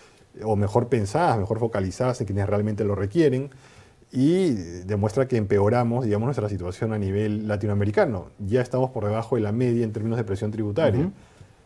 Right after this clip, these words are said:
Speaker 1: Incluso para estándares de la región. Eh,
Speaker 2: Con esta cifra no podríamos entrar a la O C D,
Speaker 1: no,
Speaker 2: obviamente.
Speaker 1: en, con, con la ocde es incomparable, ¿no? Eh,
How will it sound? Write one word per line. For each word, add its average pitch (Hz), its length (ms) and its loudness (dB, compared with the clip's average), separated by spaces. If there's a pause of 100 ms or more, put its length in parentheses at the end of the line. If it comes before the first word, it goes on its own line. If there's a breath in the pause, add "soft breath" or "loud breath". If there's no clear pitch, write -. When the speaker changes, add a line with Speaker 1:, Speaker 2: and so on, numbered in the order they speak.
(280 soft breath)
Speaker 1:
Incluso 139 320 4
para 117 140 2
estándares 120 600 2
de 110 80 2
la 110 80 2
región. 107 580 6 (180)
Eh, 98 720 0
Speaker 2:
Con 151 140 4
esta 175 160 4
cifra 196 300 6
no 170 160 6
podríamos 156 360 6
entrar 143 380 2
a 127 140 4
la 107 80 8
O 131 120 10
C 120 160 2
D, 123 200 4
Speaker 1:
no, 110 60 0
Speaker 2:
obviamente. 107 440 2
Speaker 1:
en, 101 160 -6 (340)
con, 117 200 -10
con 110 180 -2
la 104 140 2
ocde 127 200 4
es 127 120 -2
incomparable, 95 680 0
¿no? 117 300 0
Eh, 90 100 -6